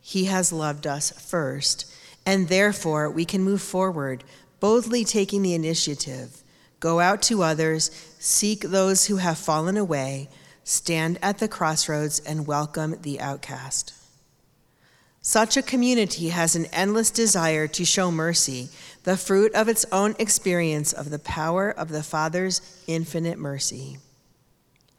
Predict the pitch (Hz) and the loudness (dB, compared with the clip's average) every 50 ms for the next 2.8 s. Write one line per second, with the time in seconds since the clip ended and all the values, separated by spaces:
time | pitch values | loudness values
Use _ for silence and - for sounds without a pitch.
0 | _ - - - - - 208 208 220 254 247 - - - 220 233 240 240 240 226 | _ -20 -20 -20 -6 -2 0 2 4 4 4 4 2 2 4 4 6 6 4 4
1 | 233 233 220 214 - - - 175 160 151 139 135 135 - - 170 - - 202 196 | 4 2 2 0 -2 -2 -2 -2 0 0 -2 -4 -2 -4 -4 -2 0 0 0 0
2 | 196 - 208 196 - 196 202 196 - - - 160 156 147 143 - | 0 -2 -2 -2 0 0 2 2 2 0 0 0 0 -2 -2 -4